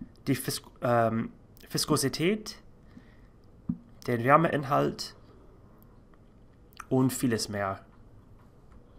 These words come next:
Maple kennt die Eigenschaften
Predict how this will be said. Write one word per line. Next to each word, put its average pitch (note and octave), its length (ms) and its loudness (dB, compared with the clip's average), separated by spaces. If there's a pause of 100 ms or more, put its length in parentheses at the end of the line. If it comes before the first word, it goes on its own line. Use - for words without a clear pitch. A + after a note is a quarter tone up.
(1800)
Maple G#3 380 4
kennt D#3 280 2
die - 100 -2
Eigenschaften A2+ 800 0